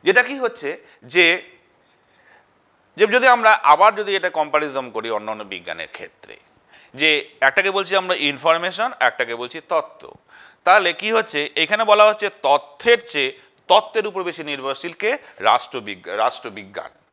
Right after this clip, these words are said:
কিন্তু অন্যান্য বিজ্ঞান কিন্তু তথ্যের উপর বেশি নির্ভরশীল,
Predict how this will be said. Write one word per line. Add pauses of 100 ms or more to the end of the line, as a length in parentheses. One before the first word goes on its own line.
(720)
কিন্তু
অন্যান্য
বিজ্ঞান (840)
কিন্তু (120)
তথ্যের
উপর
বেশি
নির্ভরশীল,